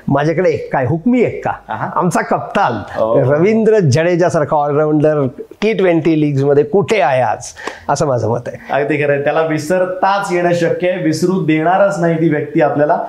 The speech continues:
Speaker 2: कारण नावच त्यांनी स्वतःच एवढं मोठं करून ठेवलंय आणि कामगिरी देखील त्यांनी तशी केलेलीच आहे. थोडं येऊयात, प्रेडिक्शन करूयात आपण स्कोर बाबत. तुला साधारण काय वाटतं, कुठपर्यंत स्कोर पोहोचू शकतो आज?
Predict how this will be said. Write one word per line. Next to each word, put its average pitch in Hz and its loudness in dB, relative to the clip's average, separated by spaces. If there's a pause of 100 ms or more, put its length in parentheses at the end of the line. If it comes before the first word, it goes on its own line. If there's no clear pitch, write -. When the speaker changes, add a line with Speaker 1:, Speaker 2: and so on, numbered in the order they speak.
(220)
Speaker 2:
कारण 160 -2
नावच 165 0
त्यांनी 175 -4
स्वतःच 165 -2
एवढं 160 -2
मोठं 151 -2
करून 160 -2
ठेवलंय 147 2 (260)
आणि 147 -4
कामगिरी 143 -4
देखील 147 -4
त्यांनी 139 -2
तशी 147 -4
केलेलीच 143 -4
आहे. 131 2 (380)
थोडं 214 2
येऊयात, 220 2
प्रेडिक्शन 190 -2
करूयात 165 0
आपण 175 0
स्कोर 165 0
बाबत. 127 0 (520)
तुला 180 0
साधारण 190 -2
काय 185 -2
वाटतं, 127 -4
कुठपर्यंत 190 -4
स्कोर 151 -2
पोहोचू 139 -2
शकतो 120 -2
आज? 101 0